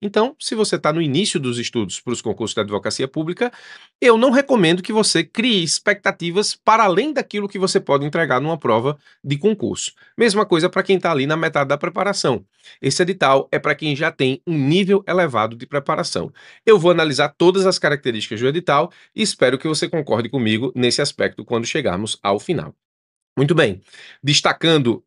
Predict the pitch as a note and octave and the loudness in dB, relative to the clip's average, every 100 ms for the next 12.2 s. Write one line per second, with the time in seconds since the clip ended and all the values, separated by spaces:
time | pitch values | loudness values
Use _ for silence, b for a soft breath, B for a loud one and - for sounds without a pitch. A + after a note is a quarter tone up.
0 | _ C3 - - A#2+ A2+ A2+ G#2 A2+ B2 | _ -2 -2 2 2 2 -8 -6 -2 0
1 | A2+ A2+ G2 A#2+ D3+ D#3 A#2+ G#2+ A#2 F#2+ | 0 -2 0 2 4 2 -4 -4 -6 -4
2 | G2+ F#2 - G#2 G2 - C#3 C3+ B2 A2+ | -2 -2 -2 -2 -2 -2 0 0 -2 -2
3 | G#2+ G#2+ A2 G#2+ - A2+ G#2+ D3+ D#3 E3+ | 0 -2 -2 -6 -2 -2 0 -2 -4 -4
4 | G#3 G#3 C#3 A#2+ G#2 G#2+ G#2+ G2+ B2+ G#2+ | -2 -2 -2 -4 -2 -2 -4 -6 -2 -2
5 | - C3 C3 A#2+ G#2 - G#2+ - A2 G2 | 0 -2 0 -6 -6 -12 -8 -6 -4 -4
6 | A2 G#2+ G2+ A2 G2 C3 A#2 G#2+ G2+ A2+ | -6 -6 -4 -4 -2 -4 -4 -8 -8 -8
7 | G#2 D#3 C#3 B2+ A#2+ - A#2 A#2 D#3 C3 | -2 -2 -2 -4 -4 -6 -6 -2 0 0
8 | F3+ - B B B B - F#3 E3+ - | -2 -4 B B B B 0 2 2 2
9 | A2 - A#2+ B2 G#2 A#2 A2 C#3+ G2+ B2+ | 0 0 -2 -2 -2 -2 0 2 4 2
10 | G3 G3 B B A#2+ B2 C#3+ D#3 C3+ - | 0 -6 B B 0 2 2 2 2 0
11 | A2+ - A#2 B2 - B2+ - D#3 E3+ B2+ | -4 0 -2 -2 -4 -8 -2 0 0 0
12 | F#2+ | -6